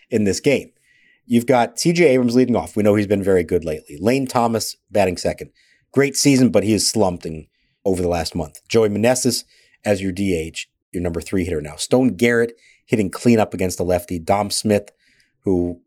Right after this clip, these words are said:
is very valuable defensively, but offensively, we know he only provides so much. Riley Adams hitting sixth. Alex Call hitting seventh. Jake Alu hitting eighth. And Michael Chavis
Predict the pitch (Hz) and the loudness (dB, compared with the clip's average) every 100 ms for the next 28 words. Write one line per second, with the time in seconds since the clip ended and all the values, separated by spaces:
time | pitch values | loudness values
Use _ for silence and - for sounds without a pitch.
0 | - 90 87 95 87 101 98 90 85 - | -8 -4 0 2 2 2 2 0 -4 2
1 | 135 127 107 101 107 101 87 92 98 95 | 2 2 0 -2 -2 -2 2 2 2 -4
2 | 92 85 90 87 _ _ _ - 85 87 | -6 -4 -4 -4 _ _ _ -10 -4 0
3 | 85 87 90 85 85 85 - 87 80 - | -2 -2 -4 -4 -6 -8 -6 -4 -2 -4
4 | 87 78 76 71 - _ _ - 98 127 | -4 -6 -10 -14 -20 _ _ -2 0 2
5 | 127 107 113 117 110 98 82 - - - | 0 0 0 0 -2 -4 -4 -4 -2 -2
6 | - - _ - - _ 110 123 123 - | -4 -14 _ -20 -20 _ -2 0 0 -6
7 | - 127 120 117 95 - 113 107 101 85 | 0 2 2 0 -2 0 0 0 -4 -6
8 | 107 123 127 98 117 113 90 87 107 104 | 0 0 2 4 4 4 -2 -6 -4 -4
9 | 104 _ - - - 87 95 110 98 - | -4 _ -20 -20 -12 -4 -2 -2 -4 -4
10 | - 107 90 - | -2 0 -2 -8